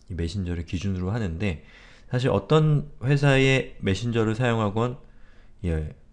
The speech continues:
사기 수법이나 아니면 거기에 대응하는 방법이나 이런 것들은 동일하기 때문에 여러분들이 원리만 이해하시면 됩니다. 제품이 어떤 건지는 전혀 중요하지 않습니다. 자, 여기 제가 메신저로 제 친구가 저한테 이렇게 말을 걸어요.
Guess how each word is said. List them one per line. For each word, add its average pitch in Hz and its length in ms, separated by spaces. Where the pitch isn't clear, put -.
사기 123 260
수법이나 110 680
아니면 92 220
거기에 92 260
대응하는 101 480
방법이나 101 460
이런 98 180
것들은 95 500
동일하기 113 480
때문에 104 600
여러분들이 107 480
원리만 110 540
이해하시면 90 400
됩니다. 78 380
제품이 - 440
어떤 92 280
건지는 85 400
전혀 101 240
중요하지 87 380
않습니다. 82 480
자, 117 160
여기 127 120
제가 117 200
메신저로 104 1080
제 - 140
친구가 170 420
저한테 107 320
이렇게 90 180
말을 92 240
걸어요. 82 520